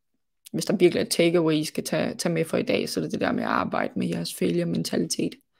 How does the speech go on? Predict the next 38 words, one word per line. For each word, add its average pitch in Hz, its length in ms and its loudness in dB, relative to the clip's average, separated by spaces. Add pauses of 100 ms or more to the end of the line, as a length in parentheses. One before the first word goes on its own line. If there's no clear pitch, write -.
(1040)
Så - 100 -8
skal 202 160 8
I 196 40 -4
forholde 202 340 10
jer, 170 260 6
som 170 220 0
sagt, - 340 4
kritisk 269 460 4
til 180 200 0
de - 160 -2
allerede 254 600 8
eksisterende 226 640 4
løsninger. 214 580 4
Det 240 240 0
er 240 80 -2
altså - 180 -4
også 240 180 -4
meget, 240 280 2
meget 254 520 4
nemt 262 440 4
for 220 60 2
iværksættere 196 800 2
at 196 100 -2
blive 202 280 0
forblændet 226 560 4
af, 214 260 4 (1800)
at 214 260 8 (180)
man 214 280 6
læner 254 440 6
sig. 202 360 2 (680)
Jeg 240 160 8
hører 269 140 10
så 269 140 2
mange 214 300 2
iværksættere, 190 880 4
øh, 185 80 0
sige, 233 420 -4
at 196 60 -6